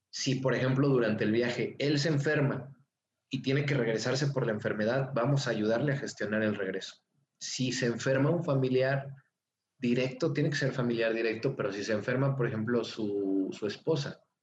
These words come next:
y tiene que regresar al país por la enfermedad de su esposa, también lo vamos a gestionar.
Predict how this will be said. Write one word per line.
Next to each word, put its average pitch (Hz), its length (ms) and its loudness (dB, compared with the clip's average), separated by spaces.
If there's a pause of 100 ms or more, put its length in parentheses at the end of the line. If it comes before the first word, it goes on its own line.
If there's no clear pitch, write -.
(420)
y 135 80 -2
tiene 143 280 2
que 147 80 0
regresar 123 380 0
al 143 160 2
país 123 260 2
por 117 240 -2
la 107 120 2
enfermedad 107 440 -2
de 127 80 -4
su 113 140 -4
esposa, 135 500 -2 (380)
también 110 480 -2
lo 117 80 0
vamos 107 240 -2
a - 40 -18
gestionar. 101 540 -10